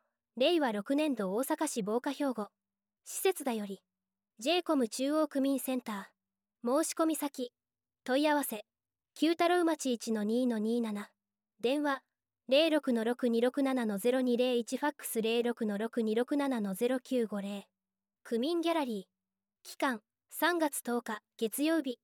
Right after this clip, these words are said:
から二十一日、金曜日。内容、水彩画、書道、手芸。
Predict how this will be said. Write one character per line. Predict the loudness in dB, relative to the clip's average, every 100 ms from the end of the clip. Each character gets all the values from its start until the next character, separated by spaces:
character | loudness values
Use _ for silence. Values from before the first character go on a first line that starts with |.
| -6
か | -4
ら | -2
二 | 0 0
十 | 2 0
一 | 0 -2
日、 | -4 -6 -14 _ _
金 | -2 0
曜 | 2 0
日。 | -2 -8 _ _ _ _ -6
内 | -2 0
容、 | 0 -2 -6 _
水 | -8 -2 0
彩 | 0 0
画、 | 0 -4 -10 _ _ _ _
書 | -6 0 2
道、 | 0 -2 _ _ -12
手 | -8 -6
芸。 | -6 -8